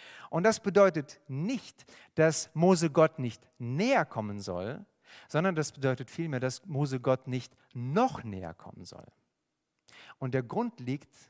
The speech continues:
in dem Wesen Gottes. Und weil Mose Gott noch nicht kannte,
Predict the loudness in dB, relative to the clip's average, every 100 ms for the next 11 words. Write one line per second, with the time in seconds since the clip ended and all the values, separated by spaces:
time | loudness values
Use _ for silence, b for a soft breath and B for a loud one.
0 | _ _ _ -8 -4 -2 -2 -4 -4 -6
1 | -6 -6 -12 -16 -20 B B -2 6 6
2 | 6 4 4 2 2 6 4 4 -2 -2
3 | -6 -4 -2 -2 -2 -4 -4